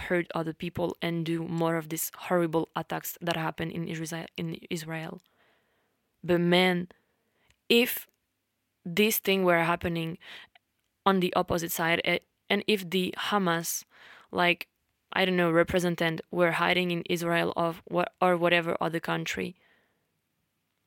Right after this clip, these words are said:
they will never accept to bomb.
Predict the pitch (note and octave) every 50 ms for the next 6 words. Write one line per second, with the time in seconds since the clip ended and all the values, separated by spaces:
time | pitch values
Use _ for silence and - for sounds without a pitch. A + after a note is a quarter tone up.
0 | _ _ _ _ _ _ _ _ _ - - E3+ F#3+ F#3+ F#3+ G3 F3+ F3+ F#3+ F#3
1 | F3+ F3+ F3+ F#3+ G3 G#3+ G#3+ G#3+ G#3 F#3 E3+ - - _ _ _ _ _ _ _
2 | _ _ _ _ _ _ _ _ _ _ _ _ _ _ _ _ _ _ _ _
3 | _ _ _ _ - - F#3 - - - - G3 F#3 - - - F#3+ E3+ D#3+ D#3
4 | F3 F3 F3+ F3+ E3+ D#3 D3+